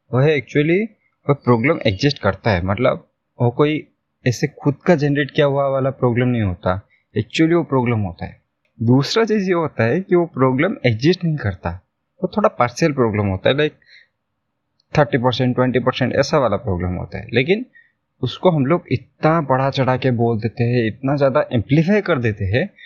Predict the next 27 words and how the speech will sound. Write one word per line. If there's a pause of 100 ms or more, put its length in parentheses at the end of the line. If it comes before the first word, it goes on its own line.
(240)
वो
प्रॉब्लम
हमें
दुनिया
का
सबसे
बड़ा
प्रॉब्लम
लगने
लगता
है। (640)
तो (280)
आप
लोग
सोच
रहे
होंगे,
"ये
तो
एडटेक
इंडस्ट्री
के
बारे
में
बोल
रहा
था,